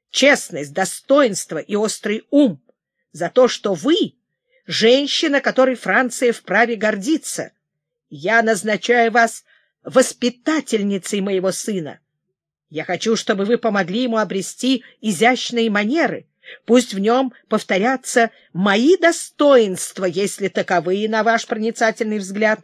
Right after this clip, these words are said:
существуют. Пусть он избежит моих недостатков.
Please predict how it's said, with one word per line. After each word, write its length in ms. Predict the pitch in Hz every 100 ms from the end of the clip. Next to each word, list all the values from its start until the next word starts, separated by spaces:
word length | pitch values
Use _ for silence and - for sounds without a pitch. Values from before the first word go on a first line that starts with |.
| -
существуют. 1080 | - - 233 - 220 - - 311 392 226 143 _ _ - -
Пусть 240 | - 220 -
он 180 | 226 -
избежит 800 | 262 226 165 202 180 147 185 240
моих 380 | 190 143 190 -
недостатков. 1120 | 190 185 147 - - - 359 - - 78 -